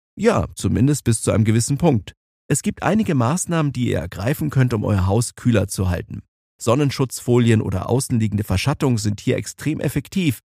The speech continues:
weil sie verhindern, dass die Hitze überhaupt ins Haus gelangt.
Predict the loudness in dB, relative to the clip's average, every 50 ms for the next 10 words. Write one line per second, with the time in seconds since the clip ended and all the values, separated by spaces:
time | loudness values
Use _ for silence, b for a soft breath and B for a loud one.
0 | _ 0 2 2 2 2 0 2 4 4 4 4 2 0 0 -2 -2 -2 -2 0
1 | 2 2 2 2 0 -2 -4 -2 -2 -2 -2 -2 -2 -4 _ -2 -2 -2 -2 -2
2 | -4 -4 -4 -4 -4 -4 -2 -4 -4 -8 -12